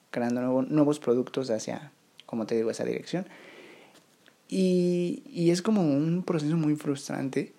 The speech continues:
porque tienes como que este miedo y va acompañado de, de, de las dudas de saber si, si será como buena idea apuntar hacia la otra dirección, si ves que, que todo lo que vende es lo otro.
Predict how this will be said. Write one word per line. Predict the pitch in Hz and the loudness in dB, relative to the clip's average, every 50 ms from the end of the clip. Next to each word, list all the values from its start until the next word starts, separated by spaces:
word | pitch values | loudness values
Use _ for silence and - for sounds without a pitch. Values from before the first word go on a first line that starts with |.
| - - - - - _ _ _ _ _ | -20 -20 -20 -20 -20 _ _ _ _ _
porque | - 123 127 131 131 131 - - 139 135 131 139 135 - - - _ _ _ _ _ - | -4 -2 0 0 -2 -4 -6 -8 -6 -4 -4 -4 -6 -6 -10 -14 _ _ _ _ _ -2
tienes | - 147 147 160 170 | 0 0 2 0 0
como | - - 131 123 127 - | -4 -4 -6 -6 -6 -8
que | - - 117 117 | -6 -4 -4 -4
este | 123 131 - - - 156 | -4 -6 -8 -6 -4 -2
miedo | 147 131 127 135 151 156 156 156 156 - - - - _ _ _ _ _ _ - | 0 0 0 0 0 0 -2 -2 -4 -6 -8 -10 -16 _ _ _ _ _ _ -6
y | - 135 135 127 | -2 0 0 0
va | 127 135 143 | 0 0 0
acompañado | 143 - 139 131 127 127 120 120 123 123 131 135 135 | -2 -2 -2 -4 -2 -4 -4 -4 -4 -4 -4 -4 -4
de, | 131 123 117 117 120 117 - _ _ _ _ _ _ - | -4 -4 -4 -6 -8 -12 -14 _ _ _ _ _ _ -6
de, | 117 120 117 113 117 123 - - | -4 -4 -2 -2 -4 -6 -6 -4
de | - 127 123 | -2 0 0
las | 117 110 113 113 117 143 | 0 0 -2 -4 -6 -4
dudas | 135 139 165 170 151 139 139 131 127 | -2 0 0 0 0 0 -2 -2 -2
de | 120 120 | -4 -4
saber | 117 113 120 127 120 120 | -4 -4 -4 -4 -6 -6
si, | - 127 - - - - - - - - - _ _ - | -8 -8 -8 -8 -10 -12 -18 -20 -20 -20 -20 _ _ -12
si | - 127 | -8 -4
será | 127 120 117 113 | -2 -2 -2 -2
como | - 135 127 123 | -2 -2 -2 0
buena | 117 120 120 123 123 | 0 0 0 0 0
idea | 120 120 120 123 123 127 123 | -2 -2 -2 -2 -2 -2 -4
apuntar | 120 120 - - 120 - - 117 | -6 -8 -8 -8 -8 -6 -6 -6
hacia | 117 - 127 | -6 -6 -6
la | 127 117 | -6 -6
otra | 113 - 120 | -6 -4 -4
dirección, | 117 117 - - 139 - 143 135 131 131 127 | -4 -4 -4 -6 -8 -6 -6 -6 -4 -4 -4
si | - 127 | -4 -2
ves | 117 117 120 | -4 -4 -4
que, | - - 127 117 - - _ - | -6 -6 -6 -6 -8 -10 _ -10
que | - - 113 117 110 | -6 -4 -4 -4 -4
todo | - - - 120 123 | -4 0 2 4 4
lo | 123 120 113 | 4 2 -2
que | - 110 | -4 -4
vende | 113 113 113 117 - - | -4 -4 -6 -6 -6 -8
es | - - - | -8 -6 -4
lo | 120 117 117 | 0 2 4
otro. | 127 151 147 147 - 123 - | 6 6 4 2 0 -4 -4